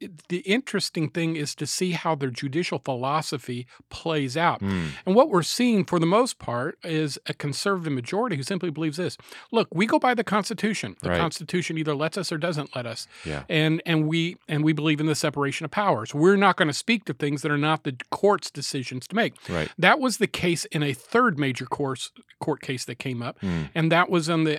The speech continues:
Speaker 1: on the one on pr-, whether President Biden had the authority to forgive a huge amount of student debt,
Speaker 2: Mm.
Speaker 1: uh, hundreds of billions of
Speaker 2: Yeah.
Speaker 1: dollars, uh, up to half a trillion dollars,
Speaker 2: Mm.
Speaker 1: just unilaterally say these
Speaker 2: With a
Speaker 1: folks
Speaker 2: stroke of the pen.
Speaker 1: With a stroke of the pen.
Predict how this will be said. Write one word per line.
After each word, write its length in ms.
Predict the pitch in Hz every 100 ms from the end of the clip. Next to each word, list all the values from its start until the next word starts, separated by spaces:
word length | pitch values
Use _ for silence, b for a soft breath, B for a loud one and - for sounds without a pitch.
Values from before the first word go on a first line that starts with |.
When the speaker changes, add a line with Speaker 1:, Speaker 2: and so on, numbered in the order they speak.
| -
Speaker 1:
on 160 | 151
the 60 | 139
one 480 | 139 135 147 156 143 - 147
on 420 | - 143 139 135 - -
pr-, 120 | - -
whether 180 | 151
President 480 | 139 - 190 202 196 151
Biden 360 | 135 127 160
had 300 | 143 - 170
the 120 | 196
authority 440 | 202 - 147 139 143
to 60 |
forgive 500 | 143 139 127 139 135 - B B 139
a 40 |
huge 340 | 120 190 196 165
amount 300 | 156 139 131
of 80 |
student 420 | - - 143 127 110
debt, 240 | 90 90
Speaker 2:
Mm. 180 | 85 76 71 B B
Speaker 1:
uh, 160 | 139 131
hundreds 420 | - 185 185 160
of 240 | 151 117 -
billions 480 | 185 170 131 123
of 60 | 127 127
Speaker 2:
Yeah. 80 | 101
Speaker 1:
dollars, 400 | 80 147 - 139 139
uh, 40 |
up 180 | 156 -
to 160 | 147
half 380 | 131 - 175 147
a 80 | 127 _
trillion 720 | - - - 196 170 135 127
dollars, 380 | 135 131 104 82
Speaker 2:
Mm. 20 | B B B B
Speaker 1:
just 400 | 135 175 185 -
unilaterally 840 | 147 175 208 185 214 202 160 143 135
say 280 | - 151 139
these 380 | 131 175 208 196
Speaker 2:
With 20 |
a 100 | 170
Speaker 1:
folks 0 |
Speaker 2:
stroke 280 | 156 113 127
of 80 |
the 80 | 107
pen. 320 | - 101 78 67
Speaker 1:
With 120 | 147
a 60 |
stroke 460 | - - - 196 -
of 60 | 190
the 80 |
pen. 440 | 175 - 214 127